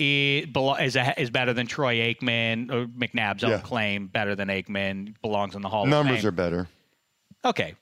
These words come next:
Speaker 1: but, uh, yeah, the re-, January results are the difference there. It turned into McNabb v.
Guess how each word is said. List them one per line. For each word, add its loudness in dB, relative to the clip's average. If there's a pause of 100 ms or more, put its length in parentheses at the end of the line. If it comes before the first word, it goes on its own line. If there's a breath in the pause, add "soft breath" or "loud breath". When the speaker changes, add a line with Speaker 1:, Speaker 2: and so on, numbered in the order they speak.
(100)
Speaker 1:
but, 0
uh, 4
yeah, 0
the -2
re-, -2 (240)
January 0
results -2
are -6
the -6
difference -2
there. 2 (480 loud breath)
It 0 (200)
turned 4
into 0 (840)
McNabb 0
v. 0